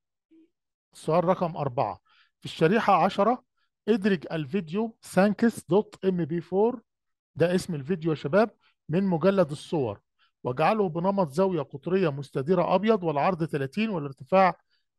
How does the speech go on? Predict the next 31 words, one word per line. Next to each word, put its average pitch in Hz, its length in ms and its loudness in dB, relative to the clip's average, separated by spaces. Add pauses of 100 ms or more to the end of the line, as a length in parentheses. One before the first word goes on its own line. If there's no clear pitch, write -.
(120)
اتناشر 170 680 0
سنتي، 220 420 -2
وضبطه 190 580 0
أسفل 180 260 -4
العنوان. 113 360 -8 (640)
طيب، 117 280 -4
يبقى 147 160 -2
أول 233 220 0
شيء 240 140 2
أروح 208 280 0
للشريحة 196 480 0
رقم 180 260 0
كام؟ 180 380 2 (460)
الشريحة 170 440 -2
رقم 185 340 -2
عشرة. 175 260 -2 (680)
طيب، 135 180 -4
أنا 143 200 -2
أدركته، 175 540 0
هنحذفه 135 600 -6
ونجيبه 123 300 -6
تاني. - 180 -18 (540)
وبعدين 143 400 2
أروح 170 300 0
عشان 208 240 -2
أدرج 185 380 0
فيديو، 208 400 -6
أروح 165 260 -4
أقول 180 260 -4
إدراج 170 480 2 (440)
فيديو، 117 440 -2